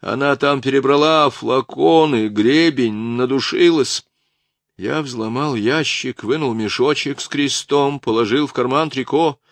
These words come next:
«Пошли», говорю, «дело сделано». Она отозвалась с насмешкой: «Пропадет крест, быть беде. Забыл?» «Варя, пошли», говорю. Вышел в прихожую, чтобы вытащить ее из комнаты Сони. Тут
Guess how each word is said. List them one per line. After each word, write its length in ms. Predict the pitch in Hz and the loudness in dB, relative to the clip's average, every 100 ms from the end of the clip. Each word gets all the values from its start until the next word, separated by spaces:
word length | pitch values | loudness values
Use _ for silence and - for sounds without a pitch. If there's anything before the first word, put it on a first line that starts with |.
| _ _ _ _ - | _ _ _ _ -8
«Пошли», 420 | 87 - 160 233 | -8 2 2 2
говорю, 360 | 226 185 131 | -2 -2 -4
«дело 360 | 95 113 294 147 | -2 -2 -2 -6
сделано». 600 | 113 110 233 269 180 135 _ _ _ _ _ _ _ | -6 -2 -2 -2 -8 -12 _ _ _ _ _ _ _
Она 240 | - 95 107 | -12 -6 -4
отозвалась 540 | - 113 120 123 104 | -2 0 2 2 0
с 60 | 117 | -4
насмешкой: 640 | 110 - 127 110 - 110 _ _ _ _ | -6 -2 -4 -4 -6 -12 _ _ _ _
«Пропадет 760 | 113 120 123 123 127 170 180 - | -2 0 4 4 4 2 0 2
крест, 540 | 156 170 185 190 143 | 4 4 4 0 0
быть 380 | 147 175 208 170 | 0 0 0 -4
беде. 560 | 165 170 160 220 226 - _ _ | -4 0 4 4 2 -6 _ _
Забыл?» 560 | 110 147 156 294 285 185 _ _ | 0 2 2 0 0 -6 _ _
«Варя, 640 | 95 98 143 139 131 127 120 | -6 -4 -2 -4 -6 -6 -6
пошли», 720 | 120 131 - 123 135 165 165 | -6 -6 -4 -4 -2 0 0
говорю. 380 | 147 147 147 123 _ _ _ _ _ _ _ _ | -2 -4 -4 -6 _ _ _ _ _ _ _ _
Вышел 460 | - 117 170 - 123 | -4 2 2 0 -6
в 40 | |
прихожую, 520 | 110 113 - 127 104 | -4 -4 0 0 2
чтобы 260 | 104 110 104 _ _ - - - | -2 -4 -6 _ _ -20 -20 -6
вытащить 640 | 101 240 240 165 - - | 2 2 0 -6 -8 -8
ее 180 | 120 120 | -6 -6
из 140 | 120 | -4
комнаты 480 | - 185 151 117 - | 2 4 4 0 -6
Сони. 460 | 117 185 202 135 104 | 0 4 4 4 -2
Тут 180 | 139 | -6